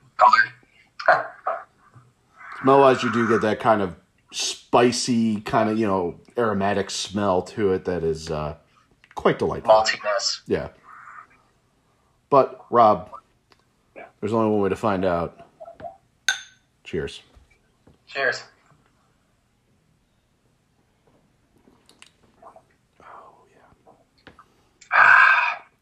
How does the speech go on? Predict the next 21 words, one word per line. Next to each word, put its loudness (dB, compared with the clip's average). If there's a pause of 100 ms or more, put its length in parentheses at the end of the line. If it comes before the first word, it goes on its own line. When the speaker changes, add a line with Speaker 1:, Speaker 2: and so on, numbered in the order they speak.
(880)
Speaker 2:
It -4
is -6
Speaker 1:
That 0
is -2
very 4
tasty. -6 (1120)
Speaker 2:
so -2
tasty. -2 (600)
Truly, 4 (260)
truly 2
smooth. -2
Uh, 0 (100)
you 0
know, 2
it -6 (360)
says 4
it's, 4 (140)
it's -6
a -8
smooth -2
finish. -4